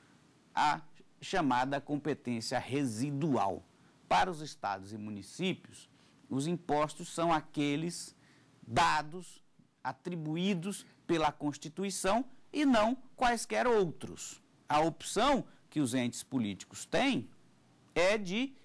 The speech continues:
instituí-los ou não. Pode acontecer, é raro, mas pode acontecer, de um ente político receber uma competência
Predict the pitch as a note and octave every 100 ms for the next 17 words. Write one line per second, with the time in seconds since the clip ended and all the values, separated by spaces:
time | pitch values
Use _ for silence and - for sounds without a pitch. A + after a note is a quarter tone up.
0 | - E4 C4+ - C#4+ F4 B3+ G#3+ C#4 F#4
1 | - - _ _ - F#4 D4 G#3 F#3+ -
2 | - - _ _ _ _ _ _ _ _
3 | _ _ _ _ E3+ G3 F3 A#2+ - A2
4 | A#2+ B2+ - G#3 B3 - - - F2 A2
5 | B2+ D3 F#3 - - - G#2+ - B2+ A2+
6 | G#2+ - D3+ F#3 A3+ - F#3+ B3 - -
7 | - B2+ F3+ B3+ B3+ - _ - B3 B3
8 | E3+ - - G3+ F#3 F#3 - G3 - A3
9 | C#4 - A3 C3+ G3 D4 D4 - - -
10 | - D#3 C#3+ - C#3+ C3 B2+ - A#2 A2
11 | - G2